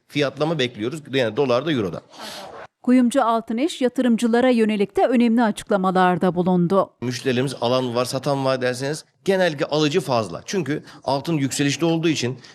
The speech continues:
Speaker 1: ve ileride yükseleceğini öngördükleri için genellikle alıştalar. Evet,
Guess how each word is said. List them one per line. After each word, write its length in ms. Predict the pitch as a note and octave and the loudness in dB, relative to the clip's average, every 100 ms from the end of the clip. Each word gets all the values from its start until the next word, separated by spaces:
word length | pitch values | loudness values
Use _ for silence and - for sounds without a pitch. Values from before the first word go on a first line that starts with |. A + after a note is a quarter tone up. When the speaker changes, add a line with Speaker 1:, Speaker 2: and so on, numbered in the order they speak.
| - | -4
Speaker 1:
ve 80 | B2 | -2
ileride 380 | C#3+ C#3+ C#3 | 0 0 0
yükseleceğini 680 | C#3+ B2 A#2+ C#3+ B2+ C3+ C3+ - | -2 -2 -2 -2 0 0 0 2
öngördükleri 680 | B2 B2+ A#2 B2 C3+ D#3+ B2 | 2 2 2 0 0 -4 -4
için 200 | C#3+ D#3 | -4 -2
genellikle 400 | D3 A#2 G#2+ - | -2 -2 -4 -4
alıştalar. 520 | A#2+ A#2+ G#2 F2+ - - - - | -2 -2 -2 -2 -4 -12 -10 -4
Evet, 200 | C3 | -4